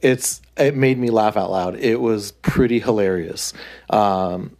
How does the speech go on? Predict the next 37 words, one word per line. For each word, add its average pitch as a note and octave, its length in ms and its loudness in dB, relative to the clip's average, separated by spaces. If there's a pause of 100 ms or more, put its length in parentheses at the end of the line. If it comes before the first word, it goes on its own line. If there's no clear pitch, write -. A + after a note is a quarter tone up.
and A#2+ 220 2
it's - 460 -6
sort C#3 200 4
of C3 60 -2
funny B2 260 0
'cause B2+ 200 2
leading A#2 300 2
into A2 220 0
this G2+ 180 -2
episode, A2+ 600 2 (580)
we B2+ 140 4
learned D#3+ 260 2
something C3+ 320 2
about A2+ 280 2
Titania G#2+ 840 0 (100)
that B2 120 4
we A#2+ 100 2
didn't A#2 200 0
know A2+ 200 2
before. A2+ 680 0 (520)
Because, A2+ 360 0
I A#2 80 2
mean, G#2+ 160 -2
literally G#2+ 380 2
all G#2 140 2
she's G2+ 160 -6
done G#2+ 160 2
is G2+ 80 -2
break G2+ 400 -2
through G#2+ 160 2
a G2 40 0
wall G2+ 320 0
and F#2 260 -8 (180)
get G#2+ 180 0
punched F#2 300 -4
by - 80 -4
She-Hulk. A2+ 460 0